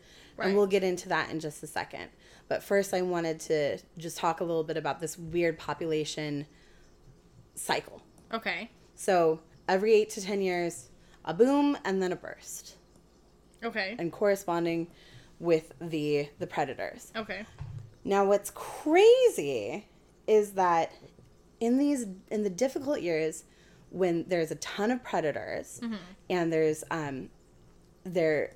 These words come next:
Speaker 2: the hares are not doing great because they're
Speaker 1: Mm-hmm.
Speaker 2: getting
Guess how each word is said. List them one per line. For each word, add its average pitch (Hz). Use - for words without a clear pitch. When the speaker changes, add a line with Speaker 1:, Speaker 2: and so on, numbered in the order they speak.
Speaker 2:
the 147
hares 208
are 185
not 165
doing 156
great 147
because 208
they're 156
Speaker 1:
Mm-hmm. -
Speaker 2:
getting 151